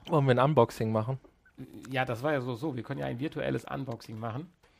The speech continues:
Speaker 1: <laughs>
Speaker 2: Wir beide haben's ja am zwölften Oktober dann ausbauen dürf-, äh, auspacken dürfen.
Speaker 1: Soll ich mal den Karton holen?
Speaker 2: Ja, der Karton ist wirklich, der ist natürlich wirklich sehenswert. Also
Speaker 1: Gut,
Speaker 2: ich
Speaker 1: das
Speaker 2: habe ja
Speaker 1: sind,
Speaker 2: schon viele
Speaker 1: äh,
Speaker 2: Kartons gesehen, von MacBooks,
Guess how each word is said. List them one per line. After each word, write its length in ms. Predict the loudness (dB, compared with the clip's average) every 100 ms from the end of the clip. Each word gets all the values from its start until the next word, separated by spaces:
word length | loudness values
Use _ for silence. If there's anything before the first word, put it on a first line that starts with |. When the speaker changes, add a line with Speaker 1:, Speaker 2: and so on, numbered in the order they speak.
| _ -20 _ _
Speaker 1:
<laughs> 480 | -12 -12 -10 -8 -4
Speaker 2:
Wir 180 | -4 -2
beide 260 | -2 0
haben's 200 | -4 -6
ja 100 | -6
am 120 | -6 -6
zwölften 600 | -4 -4 -6 -10 -10 -10
Oktober 460 | -14 -8 -4 -2 -2
dann 300 | -4 -8 -8
ausbauen 760 | -8 -8 -14 -10 -6 -4 -6
dürf-, 380 | -6 -6 -6 -6
äh, 300 | -4 -2 -6 -6
auspacken 500 | -6 -4 -6 -8 -8
dürfen. 260 | -8 -6 -8 -8 -14 -18 4
Speaker 1:
Soll 160 | 8
ich 100 | 8
mal 80 | 8
den 120 | 6 4
Karton 340 | 4 4 4
holen? 280 | 4 4 2 -4
Speaker 2:
Ja, 200 | -2 0 -2
der 120 | -8 -8
Karton 320 | -6 -4 -4
ist 160 | -6
wirklich, 420 | -10 -8 -10 -10 -20 -20 _ _ _ _ 4
der 160 | 4
ist 100 | 4
natürlich 400 | -2 -2 -2 -2
wirklich 320 | -6 -4 -4 -4 -10 -14 -16 -16 -16 -10
sehenswert. 680 | 0 2 2 -2 -4 -2 0
Also 100 | 2
Speaker 1:
Gut, 80 | 4
Speaker 2:
ich 40 |
Speaker 1:
das 80 | 4
Speaker 2:
habe 80 | 2
ja 40 | 2
Speaker 1:
sind, 120 | 4
Speaker 2:
schon 140 | 6
viele 120 | 6
Speaker 1:
äh, 40 | 4
Speaker 2:
Kartons 540 | 0 -4 -6 -8 -12
gesehen, 440 | -10 -4 -4 -4 -8
von 300 | -10 -6 -6
MacBooks, 720 | -6 -6 -6 -6 -10 -20